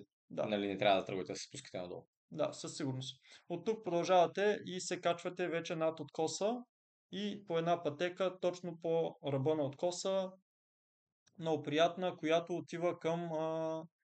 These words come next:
Speaker 1: люлката на любовта, където, разбира се, традиционно имаме контрола и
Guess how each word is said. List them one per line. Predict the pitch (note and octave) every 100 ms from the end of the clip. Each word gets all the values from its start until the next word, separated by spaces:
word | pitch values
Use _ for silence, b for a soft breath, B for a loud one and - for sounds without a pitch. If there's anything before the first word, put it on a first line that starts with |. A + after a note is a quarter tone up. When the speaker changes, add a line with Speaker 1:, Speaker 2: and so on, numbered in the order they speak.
| _ _ _ D#3
Speaker 1:
люлката | E3 - D#3+ D3+
на | C#3
любовта, | C3+ C3 B2+ - A3 A3+ A#3 _ _
където, | D#3+ E3 - F3 E3+
разбира | D3 C3 D#3
се, | D3 D3+ D3 _ -
традиционно | C#3+ D3 D3 D3+ D3
имаме | C#3+ C#3 C3
контрола | C#3+ C3+ F#3+ G#3+ G#3
и | D#3+ D#3+ E3+ F3 E3+